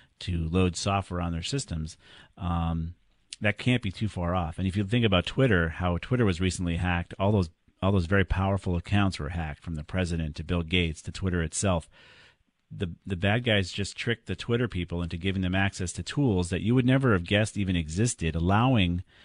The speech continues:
people who worked at Twitter to be able to convert the account itself into being under control by someone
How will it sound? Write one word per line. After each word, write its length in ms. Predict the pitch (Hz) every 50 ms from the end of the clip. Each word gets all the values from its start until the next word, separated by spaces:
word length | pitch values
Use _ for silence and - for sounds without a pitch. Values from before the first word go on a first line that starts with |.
| - _ -
people 280 | - - 120 - 107 90
who 140 | 85 92
worked 380 | 90 87 101 131 185 - - -
at 140 | 90 82 -
Twitter 460 | - - 92 82 76 76 73 80 - _ _ _ _ _ _ _ _ _ -
to 100 | - 117
be 240 | 98 107 104 101 101
able 180 | 101 95 110
to 440 | 107 - - 98 92 92 95 104 107 - _ -
convert 520 | - 107 95 82 80 95 101 - - _
the 320 | - 95 92 92 90 87 - -
account 360 | 95 - - 107 107 107 101 98
itself 580 | 90 - - - 127 127 113 98 98 98 - -
into 460 | 101 92 - 95 92 90 87 85 - _ _ _ _ - - _ - 127
being 340 | 104 107 107 101 98 98
under 160 | 101 95 95 95
control 640 | - 104 90 - - 139 143 110 98 92 104 - _ _ _ _ _
by 260 | - 104 101 95 90
someone 320 | 90 - 117 107 101 98